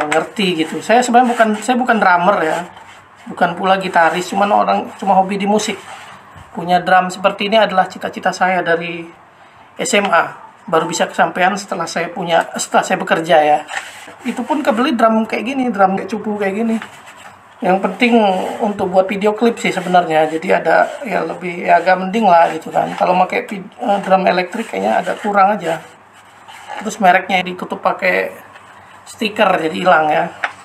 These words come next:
Kalau kita mau beli yang harga tama nggak keembat ya. Untuk,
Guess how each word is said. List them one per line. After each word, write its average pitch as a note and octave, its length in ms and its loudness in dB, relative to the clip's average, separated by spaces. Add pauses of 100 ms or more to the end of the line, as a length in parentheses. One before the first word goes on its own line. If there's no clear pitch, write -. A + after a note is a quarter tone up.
(1400)
Kalau E3 160 2
kita G3 240 4
mau F#3+ 240 8
beli F#3+ 240 0
yang F#3 160 6
harga F#3 240 2
tama G3+ 320 4
nggak F#3+ 160 2
keembat G#3 480 4
ya. G3 240 2 (800)
Untuk, F#3+ 480 -4